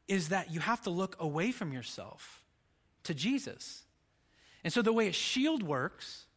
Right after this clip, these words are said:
is you put the shield in front of you and you trust in the shield. And so when the enemy is attacking you, you put Christ in front of you.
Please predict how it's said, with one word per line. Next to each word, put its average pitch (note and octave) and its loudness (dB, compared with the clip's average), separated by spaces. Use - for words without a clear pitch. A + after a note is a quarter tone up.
is E3 4
you C4 6
put - 2
the - -4
shield B3 2
in F#3 2
front - 2
of D#3+ 2
you D#3 2
and F#3 2
you A#3+ 4
trust - 2
in B3 6
the A3+ 4
shield. D4 2
And G3+ 4
so C4 6
when A3+ 6
the A3 2
enemy C#4 8
is A3 4
attacking A#3+ 4
you, G3 4
you G#3+ 6
put - 2
Christ C4 4
in A3+ 2
front C#4+ 2
of G#3+ 2
you. D3 0